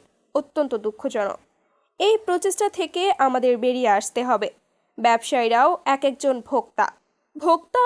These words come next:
ও ব্যবসায়ীদের অধিকার প্রতিষ্ঠা করাটা জরুরি। সরবরাহ ব্যবস্থা ঠিক থাকলে বাজারে কেউ কোনো অস্থিতিশীল অবস্থা তৈরি করতে পারে না। সভায় এফবিসিসিআইর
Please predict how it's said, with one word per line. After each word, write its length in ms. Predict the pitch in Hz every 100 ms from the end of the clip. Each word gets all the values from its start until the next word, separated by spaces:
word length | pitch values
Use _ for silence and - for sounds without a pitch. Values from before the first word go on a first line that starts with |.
| -
ও 60 | 359
ব্যবসায়ীদের 720 | 277 285 285 - 381 370 381 381
অধিকার 460 | 277 285 320 349 349
প্রতিষ্ঠা 580 | 349 294 294 339 - 370
করাটা 440 | 320 294 330 - - - _
জরুরি। 420 | 277 247 220 196 - _ _ _ -
সরবরাহ 520 | 349 254 226 226 254 254
ব্যবস্থা 500 | 226 233 254 277 320 285
ঠিক 200 | - 370 -
থাকলে 360 | 392 370 359 381 415 _ _ 254
বাজারে 540 | 233 294 311 392 440 427
কেউ 240 | 359 381 427
কোনো 260 | 427 330 294 -
অস্থিতিশীল 760 | 269 302 - - 381 349 277 226
অবস্থা 500 | 233 247 320 - - - -
তৈরি 220 | 269 254 226
করতে 220 | 196 233
পারে 240 | 214 202
না। 120 | 208 202 -
সভায় 540 | - 403 370 - 523 523 339
এফবিসিসিআইর 960 | 359 403 403 381 381 - 392 - 294